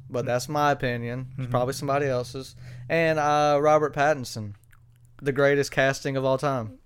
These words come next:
Speaker 2: Ugh, okay, so
Speaker 1: He has eyeshadow on. They explain it.
Speaker 2: Guy shadow.
Speaker 1: Guy shadow.
Speaker 2: Uh, so we're gonna go for me, which is nothing wrong with that.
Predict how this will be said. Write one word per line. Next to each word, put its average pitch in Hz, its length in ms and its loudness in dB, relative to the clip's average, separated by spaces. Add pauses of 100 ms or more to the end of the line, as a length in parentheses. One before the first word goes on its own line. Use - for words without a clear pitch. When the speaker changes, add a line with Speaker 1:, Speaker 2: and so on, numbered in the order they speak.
Speaker 2:
Ugh, 147 380 4 (260)
okay, 165 320 2 (140)
so 156 380 6 (100)
Speaker 1:
He 180 120 6
has 185 180 10
eyeshadow 139 520 6
on. 107 280 -4 (180)
They 143 140 4
explain 135 420 -2
it. 113 120 -8 (260)
Speaker 2:
Guy 123 160 2
shadow. 110 340 -10 (580)
Speaker 1:
Guy 151 200 6
shadow. 117 360 2
Speaker 2:
Uh, 139 400 8 (540)
so 156 440 6 (520)
we're 160 100 6
gonna 170 120 6
go - 20 4
for 165 140 0
me, 151 180 2 (180)
which 151 200 0
is 151 160 -2 (320)
nothing 151 240 4
wrong 147 160 4
with 120 80 0
that. 110 240 -2